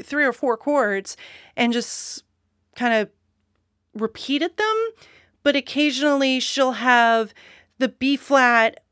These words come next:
come before the F minor and vice versa.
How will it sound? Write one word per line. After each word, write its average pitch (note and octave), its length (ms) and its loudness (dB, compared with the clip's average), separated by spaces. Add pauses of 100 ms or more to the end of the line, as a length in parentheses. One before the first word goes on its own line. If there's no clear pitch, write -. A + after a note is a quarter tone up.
(480)
come A#3+ 640 0 (640)
before A3+ 1040 2
the A3+ 200 -6
F A3 300 0
minor A3+ 920 2
and G#3+ 220 -6
vice G#3+ 280 0
versa. G3+ 520 -2